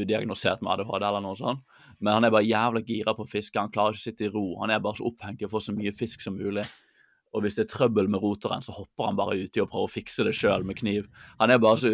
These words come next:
og han er ganske ung, og han, han er, han har kjøpt sin egen fiskebåt, som han har på siden til å jobbe på dette ene crewet da. Eh, men det som også er litt vittig med han, er at han har en kjæreste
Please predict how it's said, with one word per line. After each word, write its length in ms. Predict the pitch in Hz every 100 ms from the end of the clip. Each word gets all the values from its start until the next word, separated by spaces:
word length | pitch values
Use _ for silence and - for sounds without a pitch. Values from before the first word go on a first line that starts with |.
| 107
og 140 | 82 120
han 80 | 131
er 60 |
ganske 180 | 123 113
ung, 200 | 113 113
og 80 | 104
han, 120 | 131 135
han 160 | 165 123
er, 220 | 98 87
han 140 | 165 160
har 140 | 92
kjøpt 160 | - -
sin 140 | 117
egen 160 | 104 107
fiskebåt, 640 | 98 - 107 101 98 - _ _ _ -
som 100 | -
han 80 | 101
har 80 | 101
på 80 | 104
siden 480 | - 110 101 98 101
til 100 | 95 98
å 20 |
jobbe 160 | 95 95
på 60 | 92
dette 160 | 90 92
ene 140 | 98
crewet 380 | - 107 95 87
da. 60 | 127 _ _ _ _ _ -
Eh, 360 | 104 104 104 104
men 260 | 104 _ 127
det 80 | 135
som 140 | 127
også 140 | 117
er 40 | 151
litt 140 | 120
vittig 140 | 117 123
med 80 | 110
han, 220 | 110 98 _ _
er 100 | -
at 60 | 123
han 100 | 120
har 120 | 143
en 80 | 135
kjæreste 640 | - 123 107 110 - -